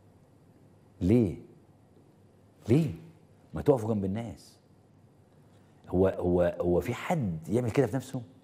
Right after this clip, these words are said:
تدمر صناعة وطنية عشان مصر تستورد؟ وطبعًا يطلعوا يقول لك أحلى خبر إن إحنا، يعني، هكمل معاك الدولة الخايبة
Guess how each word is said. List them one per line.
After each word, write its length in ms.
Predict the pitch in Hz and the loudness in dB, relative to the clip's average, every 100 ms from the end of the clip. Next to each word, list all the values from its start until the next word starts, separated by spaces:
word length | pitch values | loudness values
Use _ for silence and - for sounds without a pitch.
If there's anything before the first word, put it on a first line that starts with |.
| - - _ - | -20 -20 _ 0
تدمر 440 | 104 156 147 104 | 4 4 2 -4
صناعة 360 | - 117 135 110 | -4 -4 -2 -2
وطنية 520 | 95 95 110 101 76 - _ _ _ | -4 -6 -8 -10 -14 -20 _ _ _
عشان 360 | - 87 135 143 | -12 -6 -2 -2
مصر 340 | 107 - 147 | -4 -2 -2
تستورد؟ 500 | 107 - 120 117 104 - - _ _ _ _ _ _ _ _ _ _ 90 | -2 -6 -6 -6 -6 -12 -20 _ _ _ _ _ _ _ _ _ _ -2
وطبعًا 320 | 110 139 117 | 0 2 0
يطلعوا 340 | 98 127 127 | -2 2 2
يقول 220 | 110 127 | 2 0
لك 260 | 117 120 - _ _ _ | 0 -2 -14 _ _ _
أحلى 340 | 135 135 117 104 | 0 0 -2 -4
خبر 440 | - 135 120 101 | 2 2 2 -2
إن 120 | 95 | -4
إحنا، 680 | 113 113 98 87 82 78 73 58 _ _ _ _ - _ - - _ - - - | -8 -8 -10 -10 -10 -12 -14 -18 _ _ _ _ -20 _ -20 -20 _ -20 -20 -16
يعني، 200 | - 50 - - - - _ _ | -16 -16 -18 -20 -20 -20 _ _
هكمل 360 | - 185 220 196 | 2 4 4 2
معاك 240 | 180 208 | 0 0
الدولة 280 | 170 185 185 | 2 4 4
الخايبة 440 | 131 190 185 101 | 4 0 0 -2